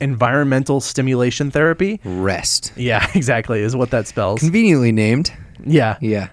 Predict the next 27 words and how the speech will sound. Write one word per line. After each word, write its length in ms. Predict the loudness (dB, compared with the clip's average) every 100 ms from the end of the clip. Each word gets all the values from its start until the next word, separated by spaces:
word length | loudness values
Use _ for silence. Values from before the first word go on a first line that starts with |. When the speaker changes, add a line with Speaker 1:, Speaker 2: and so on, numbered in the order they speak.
| _
Speaker 1:
Very 240 | 4 6 6
appropriate, 420 | 2 -4 -2 -2
I 60 | -2
think. 160 | -4 -4
Speaker 2:
It's 100 | -2
as 220 | -2 -2
if 180 | -4 -2
you're 240 | -2 0
ready 260 | 0 2 2
to 80 |
market 440 | 2 4 2 0 -4
this. 320 | -8 -8 -8 -12 -20 -20 -20 -6
Speaker 1:
And, 340 | 2 4 4 8
uh, 260 | 8 8 4
and 180 | 2 2
this 140 | 2
one 180 | 2 0
study 420 | 4 6 6 4
that 240 | 2 0 2
they 180 | 4 4
had, 500 | 2 2 2 2 -4 -6
um, 260 | -2 0 2
they 100 | 2
did 140 | 2
two 160 | 2 2
studies 340 | 2 0 0
basically, 540 | -4 -4 -6 -6 -6